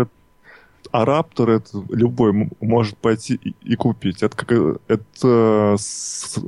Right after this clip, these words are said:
с-, сможет любой. А вот эту вот штуку, тут уже нужно наш подкаст слушать с тобой. Так что тут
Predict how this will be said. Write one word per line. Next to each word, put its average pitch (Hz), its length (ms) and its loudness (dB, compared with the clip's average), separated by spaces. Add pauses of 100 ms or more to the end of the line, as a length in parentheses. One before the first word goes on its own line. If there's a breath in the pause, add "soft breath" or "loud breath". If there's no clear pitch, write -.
(140)
с-, - 360 -10
сможет 110 540 0 (360)
любой. 107 540 2
А - 120 -2
вот 98 300 -2
эту 156 260 0
вот 95 260 -2 (480)
штуку, - 800 -6
тут - 220 -2
уже 117 480 2 (260)
нужно 107 600 2 (580)
наш 104 340 2 (240)
подкаст 107 640 -4
слушать - 640 -6
с - 80 -14
тобой. - 420 -6
Так - 140 -8
что - 220 -8
тут - 120 -20